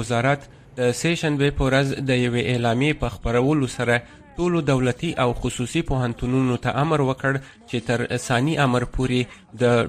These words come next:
ټولو ښځو او نجونو زده کړې وځنډوي. یو شمیر نجونو محصلینو ویلي،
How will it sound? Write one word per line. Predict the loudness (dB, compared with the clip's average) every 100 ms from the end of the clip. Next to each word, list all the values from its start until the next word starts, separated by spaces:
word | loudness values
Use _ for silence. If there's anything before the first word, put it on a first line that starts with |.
| 0
ټولو | 0 2 0 0
ښځو | -2 2 2 2
او | 2
نجونو | 0 2 2 2 0 -4
زده | 0 -2
کړې | 0 -2 2 4
وځنډوي. | 4 4 2 2 2 -2 -6 -20 -18 -4
یو | -2 -2
شمیر | 0 0 2 2
نجونو | 2 0 0 0
محصلینو | 0 -2 0 0 2 2
ویلي، | 2 0 0